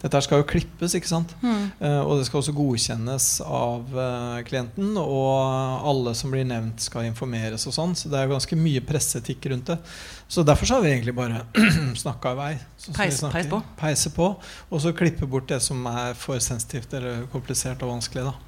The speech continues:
Speaker 2: Ja.
Speaker 1: Eh, så <clears throat> det høres jo ikke sånn ut, fordi at de som har klippet det er veldig flinke, da, så derfor så har de klart å ivareta prosessen, men likevel ta bort en god del ting, da, som, ehm,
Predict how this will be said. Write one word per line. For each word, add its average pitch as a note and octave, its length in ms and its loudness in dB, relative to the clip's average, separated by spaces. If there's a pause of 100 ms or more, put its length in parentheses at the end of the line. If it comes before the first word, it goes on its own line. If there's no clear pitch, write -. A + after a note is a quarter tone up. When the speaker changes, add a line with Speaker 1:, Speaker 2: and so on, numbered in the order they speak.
(100)
Speaker 2:
Ja. G#3 140 2 (420)
Speaker 1:
Eh, D3+ 240 4
så C#3+ 240 4 (460)
<clears throat> D#3 400 8
det C#3+ 160 4
høres B2 500 4
jo E3+ 80 2
ikke D#3+ 320 -4
sånn C#3 400 0
ut, E3+ 320 2
fordi C#3+ 180 2
at C3+ 160 2
de C3+ 80 -4
som C3 380 -2
har A#2+ 240 -2
klippet C3+ 260 -4
det C#3+ 120 2
er B2+ 160 -4
veldig A#2 180 -4
flinke, B2 420 -2
da, F#3 140 2
så - 160 -2
derfor - 160 -6
så C3+ 160 0 (880)
har C#3 80 6
de C#3 100 4
klart C3+ 260 0
å D3+ 100 4
ivareta B2+ 420 6
prosessen, D#3+ 640 -2
men D3 160 -2
likevel B2 480 -6 (720)
ta D3 200 6
bort B2 500 -6 (260)
en C#3 580 0
god D3+ 220 4
del C3+ 100 6
ting, C#3 220 2
da, C3+ 100 2
som, A#2+ 380 -2 (640)
ehm, B2+ 400 0